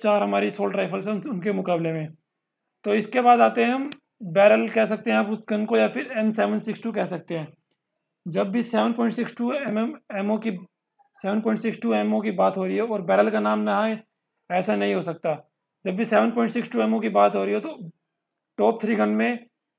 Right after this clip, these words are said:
barrel का नाम हमेशा आता ही आता है। ये इसका एक X factor लगा लीजिए या कुछ भी लगा लीजिए, वो आपकी मर्जी है।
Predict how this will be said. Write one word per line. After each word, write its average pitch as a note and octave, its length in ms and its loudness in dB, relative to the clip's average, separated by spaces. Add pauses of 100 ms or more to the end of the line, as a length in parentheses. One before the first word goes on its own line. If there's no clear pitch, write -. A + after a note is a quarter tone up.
(120)
barrel G3 360 2
का G#3+ 80 2
नाम G#3+ 220 2
हमेशा G#3 340 0
आता G3+ 240 0
ही G3+ 160 2
आता F3 280 0
है। D#3+ 160 -6 (1120)
ये G3+ 180 -2
इसका G#3 240 -2
एक A#3+ 120 -2 (140)
X G3+ 160 -8
factor G#3+ 260 -6
लगा G3+ 200 0
लीजिए G#3 260 -2
या A3+ 80 0
कुछ A#3 260 -8
भी A3 100 -4
लगा G#3 180 0
लीजिए, F#3+ 260 -2
वो G3+ 320 -4 (580)
आपकी F#3 260 0
मर्जी F3 280 -4
है। D#3+ 140 -6